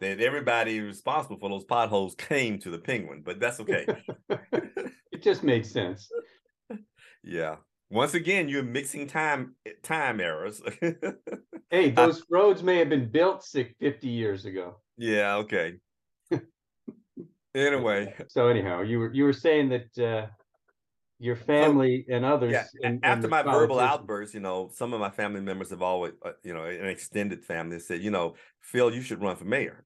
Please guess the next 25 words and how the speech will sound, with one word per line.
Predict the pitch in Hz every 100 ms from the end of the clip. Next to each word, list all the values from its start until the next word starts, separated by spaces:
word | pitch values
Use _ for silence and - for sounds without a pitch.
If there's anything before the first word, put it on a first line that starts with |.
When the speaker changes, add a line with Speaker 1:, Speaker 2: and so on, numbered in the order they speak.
| -
Speaker 1:
Yeah, | 85
it, | 104 - -
it |
sounds | - 110
like | 107 98
to |
me | 107
you | 120 110
wanna, | 110 95 92 107
you | 107
wanna | 92 85
run | 87 85
for | 90
mayor." | 98 85 - - _ _ _ _ _ _ _ -
I'm | 123
not | 147 120
sure | 131
that's | 104 -
what | 90
I | 82
wanna | 82 78
do. | 78 95 - _ _ _ _ _ -
I'm | 101 151
stupid | 156 - 131 131 87
enough | 85 78 -